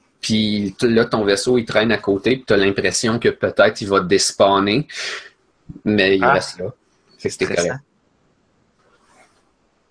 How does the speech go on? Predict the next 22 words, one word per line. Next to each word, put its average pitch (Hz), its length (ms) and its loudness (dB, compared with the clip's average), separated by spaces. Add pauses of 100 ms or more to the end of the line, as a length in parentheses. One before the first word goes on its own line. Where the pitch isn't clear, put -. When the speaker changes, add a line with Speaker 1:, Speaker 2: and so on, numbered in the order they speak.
(800)
Speaker 1:
Fait - 80 -12
que - 160 -8
j'ai - 140 -4
fait - 220 -8
ça 90 200 -2
plein - 160 -4
de 92 80 -6
fois. - 240 -2 (540)
Si - 200 0
le 127 80 0
vaisseau 117 300 4
était 131 180 2
meilleur, 104 380 2
ben, 131 140 0
je - 80 -6
changeais, 92 460 -2
puis - 140 -8
je - 100 -6 (240)
gardais 92 340 2
le 95 60 2
meilleur 90 300 0
vaisseau. - 340 -4